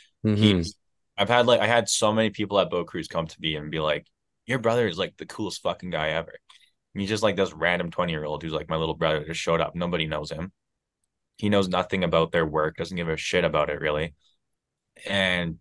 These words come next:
Speaker 2: he just, like, goes in and he's, I think part of it is with him especially, he doesn't really, I, I've never seen him judge anybody.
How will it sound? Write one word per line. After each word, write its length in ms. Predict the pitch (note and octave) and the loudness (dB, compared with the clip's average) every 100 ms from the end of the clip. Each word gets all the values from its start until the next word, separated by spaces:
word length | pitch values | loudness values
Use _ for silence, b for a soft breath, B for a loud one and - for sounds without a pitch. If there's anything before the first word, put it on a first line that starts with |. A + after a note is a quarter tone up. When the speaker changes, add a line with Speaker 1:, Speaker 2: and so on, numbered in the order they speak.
| - | -14
Speaker 2:
he 180 | - G2+ | -4 2
just, 320 | G2+ - - F2 | 2 0 -6 0
like, 220 | G2 F2+ F#2+ | 0 0 -4
goes 340 | F2 F#2+ F#2+ F#2 | 4 6 6 2
in 120 | F#2 | 0
and 120 | E2 | -2
he's, 200 | E2+ E2 - b b b | -6 -8 -14 b b b
I 80 | - | 4
think 180 | C3 B2+ | 4 4
part 220 | A#2+ A#2+ | 6 8
of 100 | A2+ | 6
it 100 | F#2+ | 4
is 260 | F2+ E2+ - _ _ _ _ - _ _ _ _ _ _ _ | 0 -4 -10 _ _ _ _ -20 _ _ _ _ _ _ _
with 140 | A#2 - | -2 2
him 160 | A#2 | 2
especially, 560 | G#2 - F2 - A#2 A2+ | 2 2 2 2 2 2
he 160 | G2+ | 0
doesn't 420 | G2+ G2 G#2 G2+ E2 | 4 4 4 0 -2
really, 460 | G2 G2+ G2 F#2 E2 _ _ _ _ _ _ _ - | 0 2 2 0 -6 _ _ _ _ _ _ _ 0
I, 120 | G#2 | 2
I've 100 | G#2+ | 6
never 220 | A#2 B2+ | 6 6
seen 200 | - B2+ | 4 2
him 180 | A#2 F2 | 0 2
judge 280 | G2 F2 E2+ | 2 2 0
anybody. 480 | E2 D2+ - - | -4 -8 -12 -14